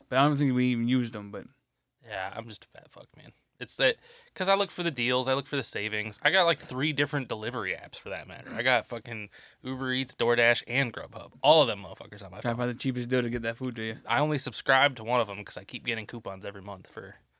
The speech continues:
Speaker 2: like, twenty percent off my order or whatever.
Speaker 1: Yeah, it's just, like, everything. It's just, like, it's ridiculous. And it's, like, I don't, like, I don't understand, like, if,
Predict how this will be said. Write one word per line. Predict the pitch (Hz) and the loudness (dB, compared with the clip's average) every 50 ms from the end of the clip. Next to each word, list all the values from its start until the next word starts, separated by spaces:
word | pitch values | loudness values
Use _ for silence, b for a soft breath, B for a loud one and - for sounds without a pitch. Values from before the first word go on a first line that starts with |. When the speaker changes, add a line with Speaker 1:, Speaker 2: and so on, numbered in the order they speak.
| _ _ _ _ _ _ _ | _ _ _ _ _ _ _
Speaker 2:
like, | - - _ _ _ | -20 -20 _ _ _
twenty | - 113 101 95 95 | -12 -10 -10 -10 -10
percent | - 101 - - 98 95 | -12 -12 -12 -10 -10 -10
off | 95 95 - _ | -10 -10 -12 _
my | 95 92 | -16 -14
order | 95 95 95 92 95 | -12 -12 -12 -14 -14
or | 98 | -18
whatever. | 95 95 95 110 113 104 - _ _ _ _ _ _ _ _ _ | -18 -18 -18 -18 -18 -20 -20 _ _ _ _ _ _ _ _ _
Speaker 1:
Yeah, | 127 107 | -12 -12
it's | 104 120 127 | -10 -10 -12
just, | 127 123 117 | -12 -12 -8
like, | 113 120 117 113 - - | -6 -8 -8 -8 -10 -8
everything. | - - 147 156 151 135 120 120 113 113 113 | -6 -6 -4 -2 -2 -2 -4 -6 -10 -10 -10
It's | 113 113 117 | -10 -12 -10
just, | 120 113 | -10 -10
like, | 113 110 | -10 -10
it's | 104 107 110 - - | -12 -16 -16 -14 -14
ridiculous. | 113 107 107 110 117 120 117 - - 113 107 104 101 104 104 - - - _ _ _ - _ _ _ _ _ _ _ _ _ _ _ | -14 -14 -10 -8 -8 -8 -8 -10 -10 -10 -10 -8 -10 -10 -12 -14 -18 -20 _ _ _ -20 _ _ _ _ _ _ _ _ _ _ _
And | - 117 117 117 | -14 -10 -8 -6
it's, | 120 117 113 - - - - - _ _ _ _ _ _ _ _ _ | -8 -8 -8 -10 -12 -12 -12 -16 _ _ _ _ _ _ _ _ _
like, | - - - - - _ _ 78 82 123 123 | -18 -16 -16 -16 -18 _ _ -14 -10 -8 -4
I | 127 156 | 0 0
don't, | 160 151 - | 0 0 0
like, | 151 151 147 | -2 -2 0
I | 151 156 | 2 2
don't | 160 170 | 2 4
understand, | 170 165 151 - 175 165 160 | 2 0 0 0 0 0 2
like, | 151 143 139 | 2 2 2
if, | 135 123 131 135 123 - - - | 0 -2 -4 -4 -6 -6 -12 -18